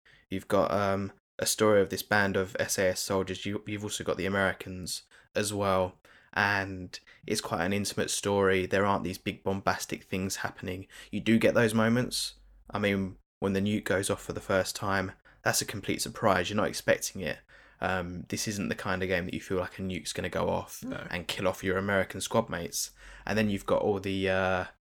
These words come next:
Speaker 1: all the Chernobyl stuff, which is just brilliant. Um, and it's a quieter story. And like I said, it's not, not as laden with set pieces, but then you've got Modern Warfare two, which is,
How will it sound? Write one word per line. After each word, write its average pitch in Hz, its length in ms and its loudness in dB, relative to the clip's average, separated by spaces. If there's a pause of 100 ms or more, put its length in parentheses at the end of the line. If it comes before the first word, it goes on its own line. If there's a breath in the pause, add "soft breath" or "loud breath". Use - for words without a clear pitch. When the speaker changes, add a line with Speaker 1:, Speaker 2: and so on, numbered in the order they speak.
(300)
Speaker 1:
all 98 120 0
the 92 100 0
Chernobyl 92 480 0
stuff, - 300 -6
which - 160 -6
is 82 100 -8 (340)
just - 180 -8 (580)
brilliant. 92 400 0 (600)
Um, 90 520 0 (120)
and 90 480 -4 (280 soft breath)
it's - 200 0
a 117 60 2
quieter 131 580 6
story. 92 720 4 (760)
And 117 120 2
like 104 220 0
I 117 40 0
said, 104 180 0
it's - 140 -2
not, - 200 0
not 117 220 4
as 113 100 0
laden 104 440 2
with 90 120 -2
set - 260 0
pieces, 71 600 -6 (580 soft breath)
but 117 100 4
then 110 160 4
you've 98 200 -2
got 101 320 2 (260)
Modern 113 280 2
Warfare 107 280 4
two, 98 400 0 (440 loud breath)
which - 280 0
is, 104 460 0